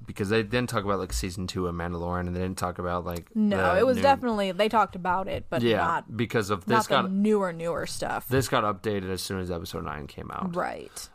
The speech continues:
Speaker 1: Um, and I actually got to see this before epis-, um, before Episode nine. No, actually, it, it was, it was as Force Awakens was coming out. Um, uh, I sat down and, like, watched this at Launch Bay, and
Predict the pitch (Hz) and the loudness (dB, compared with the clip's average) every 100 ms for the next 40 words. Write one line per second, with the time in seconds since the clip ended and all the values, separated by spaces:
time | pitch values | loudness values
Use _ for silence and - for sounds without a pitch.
0 | - - 87 85 85 87 - - 98 92 | -6 2 2 2 -2 -8 -10 -4 -2 -2
1 | 90 - 113 120 113 104 - 98 90 90 | -2 2 2 2 0 -4 -4 -2 -2 -2
2 | - _ _ - 101 92 90 - - 98 | -6 _ _ -4 2 2 2 -6 -6 -4
3 | 87 87 - 113 101 95 92 - 107 95 | -2 -2 -2 0 0 0 -4 -6 -2 0
4 | 90 - 92 - 98 90 92 98 - - | -2 -4 -6 0 0 2 0 -4 -6 -4
5 | 92 90 87 85 87 - - - _ - | 0 0 0 -6 -10 -16 -20 -20 _ -20
6 | - - - 139 - 160 110 131 107 92 | -20 -10 -2 0 4 4 2 -2 0 0
7 | 92 92 113 117 113 107 - 110 117 104 | -2 -2 0 2 4 2 2 0 0 -4
8 | 98 95 101 - 101 95 87 - - - | -2 0 -2 0 -2 -2 -4 -8 -14 -20
9 | - 104 107 107 - 107 104 92 95 95 | -4 0 2 2 2 0 2 0 -2 -2
10 | 87 85 - 87 90 87 85 - - - | -8 -10 -6 -4 -2 -2 -4 -8 -20 -20
11 | - - 90 87 87 - 90 87 - 90 | -10 0 2 2 -2 0 2 2 0 -2
12 | 95 98 87 90 87 87 - 85 85 87 | -2 -4 -2 -2 0 -2 -4 -6 -4 -6
13 | 85 90 90 90 85 85 78 90 87 87 | -6 -2 0 0 -4 -6 -2 -4 -2 -6
14 | 82 - - - - - 95 87 85 | -8 -10 -20 -20 -12 -4 -2 0 -2